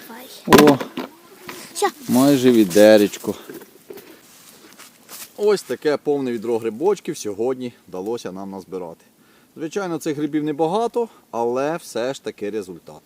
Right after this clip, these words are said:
Speaker 2: Гарні такі великі сморжики. Які громісткі. От такі.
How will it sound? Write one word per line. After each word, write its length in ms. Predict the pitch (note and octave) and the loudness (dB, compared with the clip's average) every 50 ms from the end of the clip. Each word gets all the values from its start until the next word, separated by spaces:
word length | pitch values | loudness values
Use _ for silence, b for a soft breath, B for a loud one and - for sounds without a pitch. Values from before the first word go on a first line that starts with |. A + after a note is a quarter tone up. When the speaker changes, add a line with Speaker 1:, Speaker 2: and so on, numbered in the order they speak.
| _ _ _ _ _ _ _ _ _ _ _ _ _ b b b b b b b b b b b b b b b b b b _ _ _ _ F#2 F2+ | _ _ _ _ _ _ _ _ _ _ _ _ _ b b b b b b b b b b b b b b b b b b _ _ _ _ -14 -8
Speaker 2:
Гарні 360 | A#2+ B2+ A#2+ A2+ G2 F#2+ F#2+ E2 | -6 -4 -4 -4 -6 -10 -14 -16
такі 360 | F#2+ F2 - G#2+ G#2 G2+ F#2 _ _ - - - - - | -18 -16 -14 -12 -10 -10 -12 _ _ -20 -20 -20 -12 -8
великі 560 | G#2 A2 A2+ A#2+ A#2+ A2+ G#2 - - F#2 - _ _ _ _ _ _ _ _ _ _ _ _ _ _ _ _ _ _ _ _ _ _ _ _ _ _ _ _ _ _ _ _ _ _ _ _ _ _ _ _ _ _ _ | -6 -4 -4 -4 -4 -6 -6 -8 -12 -14 -14 _ _ _ _ _ _ _ _ _ _ _ _ _ _ _ _ _ _ _ _ _ _ _ _ _ _ _ _ _ _ _ _ _ _ _ _ _ _ _ _ _ _ _
сморжики. 600 | G#2 A2+ C3 D3 D3+ C#3+ D#3 D3 - - E3 D3+ C#3+ _ _ _ _ - - - - - - _ _ _ _ _ _ _ _ _ _ _ _ _ _ _ _ _ _ _ _ _ _ - - _ _ _ _ _ - - _ _ _ _ _ _ _ _ _ - - _ _ _ _ _ _ - F#2+ | -14 -12 -10 -8 -8 -8 -10 -12 -12 -12 -12 -12 -14 _ _ _ _ -20 -20 -20 -20 -20 -20 _ _ _ _ _ _ _ _ _ _ _ _ _ _ _ _ _ _ _ _ _ _ -20 -20 _ _ _ _ _ -20 -20 _ _ _ _ _ _ _ _ _ -20 -20 _ _ _ _ _ _ -20 -20
Які 400 | F#2 E2 _ _ - F#2+ F2+ D#2 - _ _ - E2 | -20 -20 _ _ -16 -14 -14 -14 -16 _ _ -20 -18
громісткі. 640 | F2+ F#2 F#2 F#2+ F2+ - _ _ - D#2+ D#2+ E2 _ _ _ _ _ _ _ _ _ _ _ _ _ _ _ _ _ _ _ _ _ _ _ _ _ - - G#2 | -16 -16 -14 -14 -16 -18 _ _ -20 -20 -20 -20 _ _ _ _ _ _ _ _ _ _ _ _ _ _ _ _ _ _ _ _ _ _ _ _ _ -20 -20 -20
От 60 | - | -20
такі. 380 | _ - - - - - - | _ -20 -20 -20 -20 -20 -20